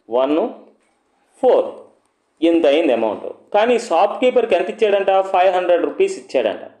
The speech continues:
ఫైవ్ హండ్రెడ్ రూపీస్ ఇది, పైసలు అనేవి జీరో జీరో పైసలు. ఇక్కడ ఫోర్ హండ్రెడ్ ట్వంటీ సిక్స్ రూపీస్ సెవెంటీ ఫైవ్ పైసా మనకి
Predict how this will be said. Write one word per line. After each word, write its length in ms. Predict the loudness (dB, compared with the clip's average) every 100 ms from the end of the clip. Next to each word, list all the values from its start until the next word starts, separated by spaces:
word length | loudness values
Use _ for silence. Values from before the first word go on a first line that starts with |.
| _ _ _ _ 0
ఫైవ్ 180 | 2 2
హండ్రెడ్ 340 | 2 0 -2 -4
రూపీస్ 280 | -2 -2 0
ఇది, 160 | 0 0 -2 -8 -20 _
పైసలు 380 | 0 2 2 0
అనేవి 320 | 2 0 2 2 2 -2 -6 -20 _ _ _ -2
జీరో 180 | 2 4 4
జీరో 180 | 2 0 -2 -8 -2
పైసలు. 340 | -2 -2 -10 -12 _ _ _ _ -2
ఇక్కడ 200 | 2 2 4 2 0 -4 -12 -20 _ _ _ _ _ 0
ఫోర్ 280 | 4 4 4
హండ్రెడ్ 300 | 2 2 2 2
ట్వంటీ 340 | -2 0 -2 -2
సిక్స్ 280 | -8 -10 -10 -12 -12 _ _ -2
రూపీస్ 500 | -2 0 2 2 0 -2 0
సెవెంటీ 360 | 0 0 0 0 2
ఫైవ్ 220 | 2 0 -2 0
పైసా 400 | 0 0 2 4 4 2 0 -6 -18 _ _
మనకి 280 | -4 -4 -6